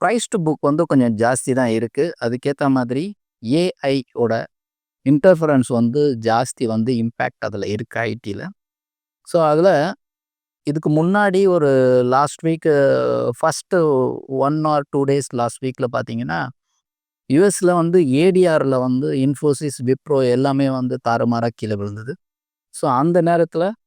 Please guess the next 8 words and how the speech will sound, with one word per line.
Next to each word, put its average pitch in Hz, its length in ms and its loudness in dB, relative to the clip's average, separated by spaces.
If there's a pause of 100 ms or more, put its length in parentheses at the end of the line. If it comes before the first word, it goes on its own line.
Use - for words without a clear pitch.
(1200)
அடுத்த 143 340 -2
நாள் 165 180 2
நம்ம 139 380 2
மார்க்கெட் - 280 -4
ஓப்பன் 123 280 0
ஆகும்போதே 113 500 -2 (400)
இங்கேயும் 143 440 2
வந்து 127 320 2